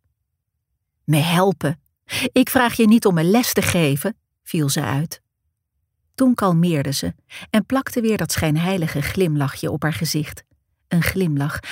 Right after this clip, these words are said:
waaraan ik zo gewend was geraakt dat het geen enkele uitwerking meer had. Ik begreep niet waarom ze niet inzag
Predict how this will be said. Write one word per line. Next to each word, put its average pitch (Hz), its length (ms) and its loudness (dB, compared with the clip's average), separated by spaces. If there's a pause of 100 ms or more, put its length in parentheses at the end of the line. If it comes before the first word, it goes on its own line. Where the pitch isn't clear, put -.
(120)
waaraan 196 300 2
ik 185 140 -2
zo 240 200 2
gewend 185 420 0
was 143 180 -2
geraakt 147 500 -2 (180)
dat 185 140 -2
het 180 120 -4
geen 180 260 -2
enkele 202 360 0
uitwerking 165 640 0
meer 160 160 0
had. 156 300 -2 (1600)
Ik 226 180 0
begreep 196 420 0
niet 220 220 0
waarom 190 280 0
ze 160 120 0
niet 170 280 0
inzag 170 520 -2